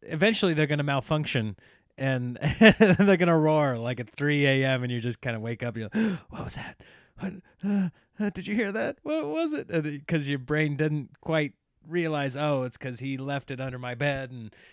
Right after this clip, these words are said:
and there it is, and the legs cocked weird, and whenever you pull the leg, he roars, and, and now he's just going off at <laughs> three in the morning." But that's what just happened here in my office slash playroom. Uh, one of the toys just roared. But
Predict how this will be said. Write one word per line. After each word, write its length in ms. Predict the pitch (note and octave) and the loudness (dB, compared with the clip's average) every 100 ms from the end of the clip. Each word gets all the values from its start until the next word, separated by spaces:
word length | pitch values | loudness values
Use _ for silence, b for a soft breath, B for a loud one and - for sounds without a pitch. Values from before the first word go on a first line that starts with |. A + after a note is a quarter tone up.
| B | B
and 300 | A#2 A#2+ B2 | -10 -8 -4
there 160 | C3+ C3 | -2 0
it 60 | C3 | 0
is, 240 | C3 A#2+ | -2 -2
and 260 | A#2+ A#2 A2+ | -4 -4 -4
the 60 | |
legs 360 | A#2 C#3+ C3+ - | -2 -2 -2 -6
cocked 320 | D3+ C3 - | -4 -4 -4
weird, 260 | C3 C3+ B2 | -4 -2 -2
and 120 | B2 | -4
whenever 240 | B2 B2+ | -4 -4
you 100 | B2 | -4
pull 220 | B2 C3+ | -4 -4
the 60 | A#2+ | -4
leg, 300 | B2 C3 B2+ | -2 -2 -2
he 120 | A#2 | -4
roars, 580 | A2+ C3+ C3+ C3 C3 A#2+ | -4 0 0 2 0 -2
and, 180 | A2+ G#2 B B B | -6 -8 B B B
and 180 | A#2 | -8
now 240 | A#2+ B2 A#2+ | -4 -2 -2
he's 180 | A#2 G#2+ | -4 -6
just 220 | A#2+ - | -8 -4
going 300 | B2 A#2+ A#2 | -2 -2 -2
off 240 | A2 - | -4 -6
at 80 | A2 | -10
<laughs> 20 | |
three 220 | - C3+ - | -4 -4 2
in 80 | G3 | 0
the 100 | D#3 | 2
morning." 400 | - D#3 - - | -2 -2 -2 -4
But 160 | D#3 D#3 | -2 -2
that's 220 | C#3 C#3 | -2 -4
what 100 | C#3 | -4
just 180 | A#2+ A#2+ | -4 -2
happened 380 | A#2+ A#2 G#2+ G2+ B B B B B | -2 -2 -8 -12 B B B B B
here 260 | B B2+ B2 | B -2 -2
in 140 | A#2+ | -2
my 360 | A#2 A2+ A2 G#2+ - | -2 -2 -2 -4 -2
office 560 | A#2+ A#2 - G#2 - - | -2 -2 -4 -8 -8 -6
slash 460 | - E3 D3 - - | -2 0 0 -2 -8
playroom. 560 | - D#3 C3 A2+ E2+ - - _ _ _ _ _ _ | -6 -4 -4 -8 -12 -18 -20 _ _ _ _ _ _
Uh, 160 | G#2+ G#2 | -10 -8
one 140 | G#2 | -8
of 40 | G2+ | -10
the 60 | |
toys 320 | G2 A2+ G2+ F2 | -12 -12 -14 -14
just 320 | F#2+ - B B B B | -14 -16 B B B B
roared. 300 | G#2+ F2 D#2+ | -8 -8 -8
But 160 | G2 | -12